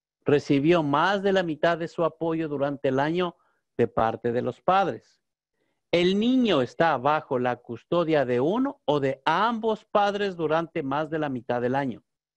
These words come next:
El padre sin custodia tiene que adjuntar el, el formulario ochenta y tres treinta y dos en una declaración similar que contiene la misma información requerida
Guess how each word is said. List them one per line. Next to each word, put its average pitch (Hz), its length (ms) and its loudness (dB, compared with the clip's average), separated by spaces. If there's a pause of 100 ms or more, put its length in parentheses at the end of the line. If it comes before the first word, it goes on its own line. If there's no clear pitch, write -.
(480)
El 175 200 2
padre 190 520 0
sin 151 320 -4
custodia 175 840 0
tiene 131 280 -4
que 143 80 2
adjuntar 147 640 0
el, 175 220 -4 (400)
el 143 160 2
formulario 175 680 0
ochenta 135 540 -4
y 120 60 -4
tres 151 380 -2
treinta 127 440 -2
y 113 120 -4
dos 160 420 0 (400)
en 127 280 0
una 185 280 4
declaración 143 640 -2
similar 160 520 0
que 165 120 -4
contiene 160 560 -2
la 139 140 2
misma 131 340 -4
información 151 640 -2
requerida 147 560 0